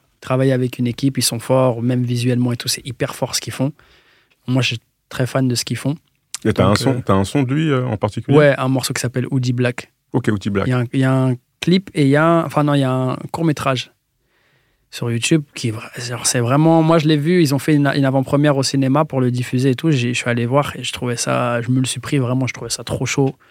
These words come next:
Speaker 1: Donc, euh, donc voilà, Dajak.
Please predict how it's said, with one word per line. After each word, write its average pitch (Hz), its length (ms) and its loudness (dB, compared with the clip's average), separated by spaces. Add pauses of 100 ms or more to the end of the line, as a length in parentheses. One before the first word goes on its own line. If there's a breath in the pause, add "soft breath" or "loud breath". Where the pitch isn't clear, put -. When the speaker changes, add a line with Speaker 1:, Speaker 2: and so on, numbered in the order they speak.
(880 soft breath)
Speaker 1:
Donc, 123 240 -2
euh, 117 880 -2 (580)
donc 131 260 0
voilà, 117 280 0
Dajak. 117 580 -4